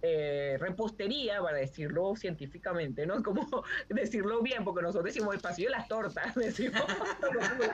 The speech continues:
"El pasillo de las tortas". No, de la repostería. Y yo siento que yo paso así como con, como los caballos, con gringolas, ¿no? Yo hago así.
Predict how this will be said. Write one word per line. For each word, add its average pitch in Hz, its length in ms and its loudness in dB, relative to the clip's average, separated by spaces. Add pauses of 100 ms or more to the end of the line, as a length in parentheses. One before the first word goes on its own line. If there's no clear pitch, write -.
(280)
"El 196 160 0
pasillo 247 260 2
de 262 80 2
las 226 60 0
tortas". 165 240 -2 (260)
No, 208 80 2
de 202 120 0
la 175 120 0
repostería. 170 840 0 (360)
Y 226 120 2
yo 247 140 2
siento 247 400 0
que 214 160 -4
yo 226 180 -2
paso 240 340 -2
así 190 160 -6
como 220 300 2
con, 180 340 2 (100)
como 170 260 2
los 160 160 0
caballos, 143 460 0
con 156 200 0
gringolas, 131 500 -2
¿no? 165 120 -8 (120)
Yo 131 80 0
hago 131 160 0
así. - 240 -4